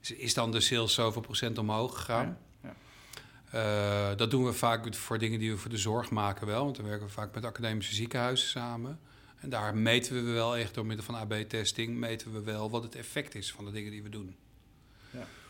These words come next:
Speaker 1: Eh, maar ook daarvoor geldt weer, context is zo belangrijk. Eh, die big game, zeg maar, de context waarin je het gaat uitrollen,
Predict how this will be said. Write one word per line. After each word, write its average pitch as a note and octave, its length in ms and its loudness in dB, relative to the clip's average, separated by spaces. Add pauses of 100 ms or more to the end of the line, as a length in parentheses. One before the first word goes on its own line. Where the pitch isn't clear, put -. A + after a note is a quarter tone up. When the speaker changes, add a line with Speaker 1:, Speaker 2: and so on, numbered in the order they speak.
(680)
Speaker 1:
Eh, G2 260 -4
maar A2 160 0
ook C3 160 4
daarvoor C#3+ 320 6
geldt C3+ 280 4
weer, A#2 320 2
context C3+ 720 2
is D3 200 0
zo B2+ 220 2
belangrijk. G#2+ 600 2 (560)
Eh, A2+ 60 -2 (180)
die A2+ 120 -2
big A#2+ 220 6
game, B2 360 4
zeg A2+ 160 -4
maar, A#2 200 -4
de B2+ 100 -6
context A#2+ 460 0
waarin A#2 200 -2
je A#2+ 60 2
het G#2+ 100 -4
gaat A2+ 160 -4
uitrollen, B2+ 640 -2